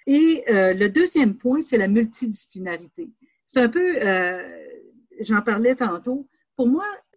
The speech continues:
je pense qu'aujourd'hui, il n'y a pas de doute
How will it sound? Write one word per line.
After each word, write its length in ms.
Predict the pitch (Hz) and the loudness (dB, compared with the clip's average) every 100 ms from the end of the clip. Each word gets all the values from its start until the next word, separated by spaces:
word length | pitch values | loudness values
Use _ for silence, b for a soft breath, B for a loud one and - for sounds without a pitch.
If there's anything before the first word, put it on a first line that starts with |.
| - 202 | -8 -8
je 120 | - | -4
pense 320 | 269 302 277 | -2 -2 -4
qu'aujourd'hui, 1500 | - 226 233 247 - _ 233 214 233 185 185 190 226 277 311 466 _ - - 214 | 0 2 2 -2 -6 _ -6 -4 -4 -6 -8 -4 0 0 -2 -8 _ -20 -16 -4
il 40 | |
n'y 80 | 202 | -4
a 40 | |
pas 180 | 202 269 | -2 -4
de 80 | 214 | -4
doute 300 | 190 269 | -4 -4